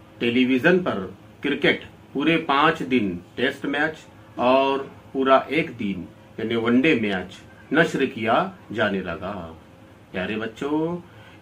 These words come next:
एशियाड और ओलंपिक मुकाबलों में भारत ने शिरकत की थी। सन दो हज़ार के ओलंपिक में करनाम मल्लेश्वरी ने वेटलिफ्टिंग में तमगा हासिल किया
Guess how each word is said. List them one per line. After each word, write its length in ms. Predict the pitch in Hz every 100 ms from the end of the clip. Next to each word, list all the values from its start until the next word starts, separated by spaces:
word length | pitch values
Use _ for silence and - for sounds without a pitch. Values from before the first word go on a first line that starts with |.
| 123
एशियाड 540 | 120 139 147 165 170
और 560 | - 151 127 131 127 131
ओलंपिक 560 | 123 127 135 135 180 165
मुकाबलों 540 | 127 117 110 123 156
में 300 | 127 101 95 - - -
भारत 320 | 101 127 143
ने 200 | 127 113
शिरकत 420 | 110 123 - 156 -
की 140 | 107
थी। 280 | 92 - 80 - - - - - - - -
सन 200 | 156 180
दो 140 | 151 143
हज़ार 400 | 127 127 156 147
के 160 | 147
ओलंपिक 520 | 123 123 131 123 180
में 340 | 160 117 95 92 - - -
करनाम 500 | 120 127 143 170 151
मल्लेश्वरी 680 | 120 117 131 131 127 156
ने 300 | 160 101 90 90 - -
वेटलिफ्टिंग 680 | 127 131 135 143 - 196 190
में 300 | 131 104 95 - - -
तमगा 340 | 120 120 135
हासिल 420 | - 120 110 98
किया 320 | 92 90 85